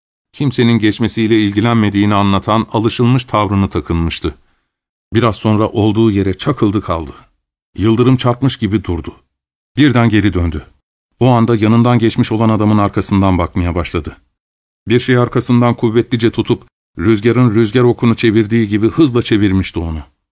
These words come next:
Adam kar fırtınasının içinde gözden kaybolmak üzereydi. O da Bay Golyatkin gibi hızlı yürüyordu. O da tepeden tırnağa sıkı giyimliydi.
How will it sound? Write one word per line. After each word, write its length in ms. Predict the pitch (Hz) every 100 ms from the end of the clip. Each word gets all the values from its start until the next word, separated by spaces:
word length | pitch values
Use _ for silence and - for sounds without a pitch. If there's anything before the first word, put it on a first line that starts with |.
| _ 113
Adam 280 | 113 123
kar 260 | 120 135 123
fırtınasının 580 | 117 - 110 104 117 107
içinde 340 | 98 110 110
gözden 360 | 107 104 110 104
kaybolmak 560 | 107 92 87 87 82
üzereydi. 540 | 95 92 87 85 80 - _ _ _ _ _ _ _ _ _ -
O 140 | 151
da 160 | 135 110
Bay 160 | 117
Golyatkin 580 | 107 110 110 107 - 101
gibi 220 | 101 101
hızlı 320 | - 110 92 95
yürüyordu. 640 | 90 92 92 87 82 - _ _ 165
O 120 | 165
da 100 | 139
tepeden 420 | 113 117 113 113
tırnağa 380 | - 101 107 104
sıkı 280 | - - 90
giyimliydi. 760 | 92 92 90 90 90 80